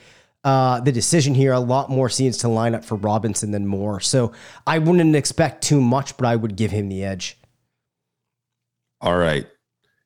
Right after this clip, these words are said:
Speaker 2: Saints or Steelers defense? Let's see what we got here.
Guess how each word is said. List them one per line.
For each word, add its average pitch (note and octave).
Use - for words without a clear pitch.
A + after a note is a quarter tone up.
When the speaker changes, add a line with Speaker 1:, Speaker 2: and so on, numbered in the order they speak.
Speaker 2:
Saints C3+
or B2+
Steelers G#2+
defense? -
Let's -
see A2
what F#2
we D#2+
got C#2+
here. C2+